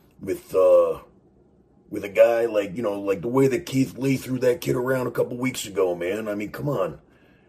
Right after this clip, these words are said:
The kid ain't gonna get no offense on nobody, man.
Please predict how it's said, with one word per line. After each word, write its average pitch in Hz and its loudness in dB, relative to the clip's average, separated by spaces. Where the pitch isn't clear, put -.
The 87 -16
kid 196 0
ain't 135 0
gonna 107 -4
get 98 -6
no 98 2
offense 90 -6
on 82 -6
nobody, 92 -2
man. 90 -8